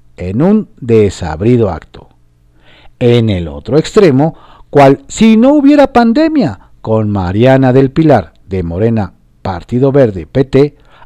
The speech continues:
arropada por los alcaldes de Ensenada, Armando Ayala, Rosarito, Araceli Brown,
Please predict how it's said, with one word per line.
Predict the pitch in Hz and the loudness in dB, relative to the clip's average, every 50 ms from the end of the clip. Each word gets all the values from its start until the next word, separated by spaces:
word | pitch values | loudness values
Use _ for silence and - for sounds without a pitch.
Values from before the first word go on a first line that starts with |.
| - - | -8 -2
arropada | 143 131 127 127 123 120 113 120 113 - - 131 127 139 165 160 | 0 2 4 4 2 2 0 -2 -4 0 0 2 2 2 2 0
por | - 185 180 | 0 0 -2
los | 185 - - | 0 0 0
alcaldes | 190 180 - - 165 165 165 180 170 147 | 0 0 0 2 2 2 2 2 2 2
de | 151 143 - - - | 2 2 2 0 -2
Ensenada, | 117 110 104 101 95 - - 87 87 107 127 127 135 156 170 - - - _ | -2 -2 -2 -2 -4 -6 -8 -6 -4 -2 0 0 2 0 0 -2 -8 -18 _
Armando | - 196 208 196 170 135 113 101 87 85 | -4 -4 -2 0 0 0 -2 -2 -6 -8
Ayala, | 85 90 107 123 131 110 80 - - _ _ _ - - - - | -6 -2 0 0 0 0 -2 -6 -12 _ _ _ -20 -20 -16 -8
Rosarito, | - - 175 196 175 - 190 190 196 208 202 180 - 226 226 - _ - | -4 0 0 0 2 2 0 0 2 0 0 0 -2 -2 -2 -4 _ -6
Araceli | 110 104 101 85 78 76 - 117 127 156 165 | -4 -4 -4 -6 -8 -6 -4 -2 0 0 2
Brown, | 143 143 131 110 85 73 65 - | 2 2 2 2 0 -4 -12 -20